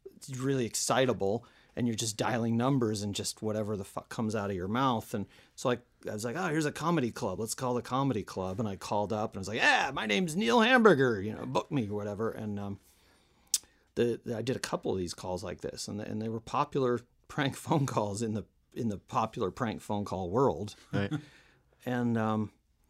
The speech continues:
Speaker 1: then this other label, this little record label back east, said, "We really like that Neil Hamburger stuff. Would you do a, a couple more of these Neil Hamburger calls for this compilation we're doing?" And I said, "Sure, you know, why not? That's great."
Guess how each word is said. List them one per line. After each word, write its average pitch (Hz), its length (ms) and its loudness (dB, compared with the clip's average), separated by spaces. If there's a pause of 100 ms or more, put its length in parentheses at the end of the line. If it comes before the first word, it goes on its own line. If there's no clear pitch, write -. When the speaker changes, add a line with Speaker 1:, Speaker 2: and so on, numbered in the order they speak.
(260)
Speaker 1:
then 185 180 4
this 165 240 2
other 170 320 4
label, 139 480 4
this 107 220 0
little 127 240 2
record 113 400 0
label 98 340 -2
back 90 320 -6
east, 120 460 -4
said, 98 260 -4
"We 113 100 0
really 110 220 0
like 104 240 -2
that 78 240 -6
Neil 104 200 -4
Hamburger 104 600 -2 (540)
stuff. - 440 -4
Would 98 140 -4
you 107 80 -4
do 104 320 -2
a, 87 260 -6 (220)
a - 40 -18
couple - 280 -6
more 117 240 0
of 110 60 0
these 101 180 -6
Neil 110 140 -2
Hamburger 120 420 0
calls 92 380 -4
for - 120 -8
this 95 340 -8 (420)
compilation 110 720 -4
we're 90 120 -6
doing?" 87 420 -6 (500)
And 101 120 -8
I 95 60 -6
said, - 300 -6
"Sure, - 520 -4
you 110 140 -4
know, 127 160 -2
why 156 200 -4
not? 160 260 -4
That's 113 200 -6
great." 123 420 0